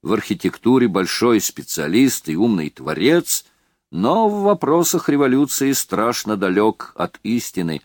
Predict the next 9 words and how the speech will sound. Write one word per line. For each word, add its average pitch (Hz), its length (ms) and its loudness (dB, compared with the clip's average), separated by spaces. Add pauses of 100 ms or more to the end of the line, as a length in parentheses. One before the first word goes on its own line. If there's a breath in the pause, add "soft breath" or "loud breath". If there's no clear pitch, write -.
(540)
Он 180 280 0
не 175 80 -2
представляет, 151 840 -2
какую 120 400 -4
силу 165 480 -6
таят 92 340 0
в - 80 -18
себе 85 220 -2
большевики – 87 720 0